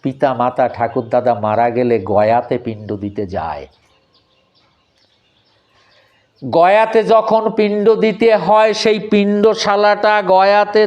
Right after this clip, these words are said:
তৈরি আছে মাটির উপরে। গয়াসুর যে শয়ন করে আছে সেটা গয়ার মাটির উপরে। বিষ্ণু যে পদ দিয়েছে গয়াসুরের বুকে,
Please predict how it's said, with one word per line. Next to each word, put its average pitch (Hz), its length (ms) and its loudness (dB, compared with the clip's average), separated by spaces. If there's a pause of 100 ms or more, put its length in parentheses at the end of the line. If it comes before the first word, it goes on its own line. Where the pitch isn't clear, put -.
(140)
তৈরি 202 380 4
আছে 208 340 2
মাটির 190 520 0
উপরে। 208 460 2 (2250)
গয়াসুর 240 800 2 (120)
যে 262 120 4
শয়ন 247 520 2 (100)
করে 254 320 4
আছে 247 380 4 (960)
সেটা 175 380 -2
গয়ার 156 580 2
মাটির 151 560 -2
উপরে। 151 540 0 (1400)
বিষ্ণু 233 580 2
যে 254 160 4 (160)
পদ 233 200 4 (180)
দিয়েছে 269 400 4 (180)
গয়াসুরের 277 720 4
বুকে, 254 400 4